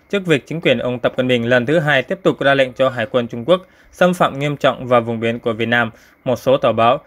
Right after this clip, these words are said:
như Hồng Kông, Nhật Bản, Hàn Quốc, Ấn Độ, Indonesia đã cho rằng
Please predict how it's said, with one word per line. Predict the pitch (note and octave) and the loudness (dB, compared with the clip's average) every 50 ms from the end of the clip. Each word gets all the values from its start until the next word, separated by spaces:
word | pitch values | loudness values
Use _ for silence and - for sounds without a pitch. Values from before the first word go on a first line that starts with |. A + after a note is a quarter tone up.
| _ _ _ _ | _ _ _ _
như | D#3 D#3+ E3 E3 | -2 2 2 2
Hồng | C#3+ C3+ C#3+ B2 A2+ | 2 2 -2 -2 -2
Kông, | G#2+ - B2+ B2 B2 | -2 -2 -2 -2 -2
Nhật | A#2+ A#2 A2+ | -4 -6 -4
Bản, | B2 A#2+ A2 G#2+ A2 C3+ - - | -2 0 0 0 -2 -4 -8 -6
Hàn | - A#2 A2 G#2+ | -6 -6 -6 0
Quốc, | - E3 F3+ F3 - | 0 0 0 0 -2
Ấn | - C3 D3 D#3 | -4 -4 0 2
Độ, | C#3+ B2+ - - - - - - _ _ | 2 2 2 0 -6 -18 -20 -20 _ _
Indonesia | C3+ C3 C3 B2+ B2 B2 A#2+ A#2+ - - B2 A#2+ | -6 -2 -2 -2 -2 -2 -4 -6 -2 2 2 2
đã | A2 A2 G#2+ | 2 0 -2
cho | - C3 B2+ | 0 0 2
rằng | B2 B2 A#2 G#2+ | 4 2 2 0